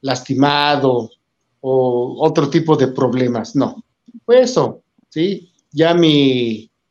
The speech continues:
mi ego había, había perdido yo el piso, ¿sí? Había perdido el piso y,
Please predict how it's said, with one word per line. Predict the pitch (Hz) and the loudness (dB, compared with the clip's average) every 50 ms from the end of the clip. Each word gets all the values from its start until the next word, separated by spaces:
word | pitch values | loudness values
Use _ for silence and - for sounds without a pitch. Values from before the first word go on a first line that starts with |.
| _ _ | _ _
mi | - 170 185 180 170 170 | 0 2 4 6 6 6
ego | 170 170 180 185 180 170 175 175 | 6 6 4 4 4 4 4 4
había, | 160 151 160 170 170 165 160 156 143 - - - - _ | 4 6 4 4 4 4 2 2 -2 -4 -8 -16 -12 _
había | - 160 165 208 226 220 | -2 0 2 2 2 2
perdido | 226 214 190 175 170 196 202 185 185 | 2 2 2 4 4 4 4 4 4
yo | 170 165 185 185 180 | 4 4 4 4 4
el | 170 160 170 | 2 0 -2
piso, | - - 151 - - - 120 - - _ _ _ _ _ _ _ _ _ _ | -2 -2 -2 -2 -2 -4 -6 -6 -8 _ _ _ _ _ _ _ _ _ _
¿sí? | _ - 139 147 170 202 208 - _ _ _ _ _ _ _ _ _ 127 - _ _ - | _ -6 -4 -2 -2 -4 -4 -8 _ _ _ _ _ _ _ _ _ -20 -20 _ _ -8
Había | 131 135 143 147 147 | -4 -2 -2 0 2
perdido | 156 143 131 143 147 143 143 | 2 2 2 2 2 2 2
el | 135 - - | 2 0 0
piso | - 156 165 160 156 - - 156 139 | 0 0 0 0 -2 -2 0 2 2
y, | 135 123 120 113 113 101 - - | 2 2 0 -4 -6 -8 -10 -16